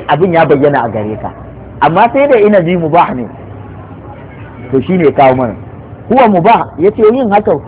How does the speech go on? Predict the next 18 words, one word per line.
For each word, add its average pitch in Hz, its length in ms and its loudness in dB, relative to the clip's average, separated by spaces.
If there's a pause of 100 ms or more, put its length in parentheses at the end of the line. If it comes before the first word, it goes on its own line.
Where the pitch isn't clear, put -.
(140)
mubah. 147 300 2 (460)
Ko 226 180 6
ja'ani 214 560 4
rajulun 214 400 4
yaqulu 165 560 2 (240)
ajirni 220 640 2
baitak, 208 420 2 (600)
wani 214 200 4
mutum 214 260 2
ya 190 100 4
zo 196 80 4
ya 202 160 6
ce 220 140 4
min 180 180 -2 (300)
ba 165 160 4
ni 202 80 2
hayar 202 320 4
gidanka, 147 420 2